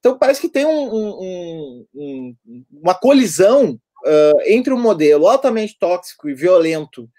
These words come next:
esse modelo de sociabilidade, que muitas vezes se expressa pelo trânsito, né, de, de conflitos, entre choques, entre pessoas, né, agressividade, e, do outro lado, a, a, a necessidade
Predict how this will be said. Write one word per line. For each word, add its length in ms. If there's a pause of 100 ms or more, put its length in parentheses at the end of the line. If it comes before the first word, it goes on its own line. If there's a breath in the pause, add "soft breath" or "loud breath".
(280)
esse 180
modelo 380
de 40
sociabilidade, 760
que 80
muitas 240
vezes 180
se 60
expressa 420
pelo 220
trânsito, 640 (100)
né, 380
de, 200
de 140
conflitos, 600 (420 soft breath)
entre 260
choques, 540
entre 240
pessoas, 580
né, 220 (240 soft breath)
agressividade, 960 (320 soft breath)
e, 160
do 80
outro 180
lado, 520
a, 640 (380)
a, 320
a 40
necessidade 880